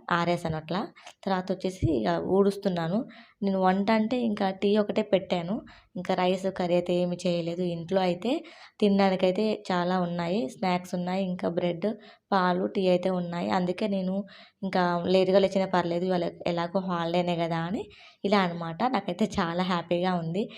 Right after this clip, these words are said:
ఎవరికైనా లేటుగా లేస్తే, ఆ, ఎలా చేసుకోవాలి పనులు అని భారంగా ఫీల్ అవుతారు కదా.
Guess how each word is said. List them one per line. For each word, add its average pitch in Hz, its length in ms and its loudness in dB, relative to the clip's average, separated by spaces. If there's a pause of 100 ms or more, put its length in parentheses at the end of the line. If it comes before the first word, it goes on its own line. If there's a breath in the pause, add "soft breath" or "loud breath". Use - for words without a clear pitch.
(160 loud breath)
ఎవరికైనా 196 360 6
లేటుగా 196 400 2
లేస్తే, 208 400 -2 (580 loud breath)
ఆ, 185 80 -8 (200)
ఎలా 180 260 6
చేసుకోవాలి 185 600 2
పనులు 175 380 -4
అని 175 220 0
భారంగా 170 460 0
ఫీల్ 180 200 -2
అవుతారు 175 260 0
కదా. 165 240 -4